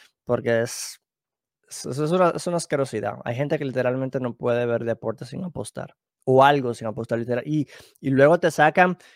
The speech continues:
eh, "Saldrá con bandera Jake Paul, saldrá con bandera Anderson Silva,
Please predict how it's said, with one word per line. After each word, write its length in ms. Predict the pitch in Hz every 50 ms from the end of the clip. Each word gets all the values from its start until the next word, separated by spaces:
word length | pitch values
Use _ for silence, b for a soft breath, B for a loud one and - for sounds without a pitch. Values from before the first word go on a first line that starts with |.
| b b -
eh, 400 | 139 151 160 160 160 160 147 - _ _
"Saldrá 440 | - - 170 160 151 156 196 214 214
con 300 | - 220 214 208 202 196
bandera 540 | 185 175 170 165 160 196 214 214 214 208 208
Jake 300 | 170 160 185 185 180 -
Paul, 360 | - 160 170 160 131 113 110 -
saldrá 400 | - 120 120 135 139 147 190 196
con 240 | - 208 202 190
bandera 560 | 185 180 175 170 185 202 208 208 196 196 185 180
Anderson 320 | 180 175 165 180 170 156
Silva, 440 | - 170 156 131 113 110 104 104